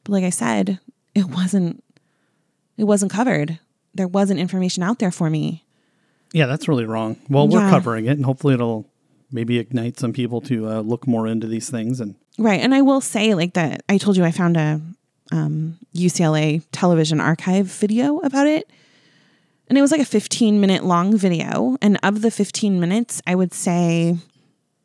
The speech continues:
Speaker 1: maybe five of it was actually talked about Fred.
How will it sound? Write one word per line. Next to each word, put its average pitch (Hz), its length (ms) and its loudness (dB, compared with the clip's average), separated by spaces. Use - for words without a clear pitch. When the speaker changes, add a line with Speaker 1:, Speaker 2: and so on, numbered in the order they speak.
Speaker 1:
maybe 170 520 0
five 180 320 -4
of 220 140 -2
it 226 120 -2
was 170 240 -2
actually 170 400 -4
talked 156 320 -8
about 170 240 -4
Fred. 170 460 -4